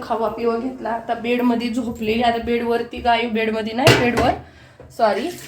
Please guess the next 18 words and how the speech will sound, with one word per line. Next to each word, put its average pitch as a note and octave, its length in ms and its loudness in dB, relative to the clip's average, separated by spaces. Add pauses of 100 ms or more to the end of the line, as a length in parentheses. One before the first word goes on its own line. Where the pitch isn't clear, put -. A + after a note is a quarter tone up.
(340)
तर A#3 200 0
बेडवर B3+ 440 2
झोपली. B3+ 360 0
बाकीचे C#4+ 540 2
सगळ्यांचे C#4 680 0
हे G4 340 -2
बघा, G#3+ 160 2 (760)
आवरलेलं B3 640 4
आहे A#3+ 260 4
बेड, A#3 260 -2 (460)
साफसफाई, A#3 480 -2
गाईची B3 380 2
ब्लँकेट A#3 420 0
राहिलेली, B3 400 -4 (580)
भांडी C#4 260 2
आहेत D4 160 0
घासायची B3 500 0
आता. - 320 2